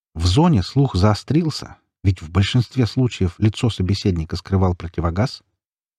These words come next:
Теперь я улавливал интонации и по ним безошибочно угадывал выражение лица. "Где же здесь выход?"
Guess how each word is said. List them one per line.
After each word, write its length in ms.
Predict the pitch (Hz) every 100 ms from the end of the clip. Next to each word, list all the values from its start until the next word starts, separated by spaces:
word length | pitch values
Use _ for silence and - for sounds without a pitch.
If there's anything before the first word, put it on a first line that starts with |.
| _ _ _ _ _
Теперь 340 | - - 180 127
я 140 | 123
улавливал 500 | 120 127 127 113 113
интонации 840 | 113 101 104 117 160 - - 160 156
и 220 | - 139
по 140 | - 131
ним 260 | 170 170
безошибочно 720 | 120 104 98 139 151 156 143
угадывал 560 | 113 90 110 127 127 123
выражение 640 | 90 82 76 95 110 78
лица. 420 | 69 71 - - - _ _ _ _ _ _ _ _ _ _ 95
"Где 280 | 101 143
же 100 | 120
здесь 240 | 98 98 -
выход?" 360 | 123 - -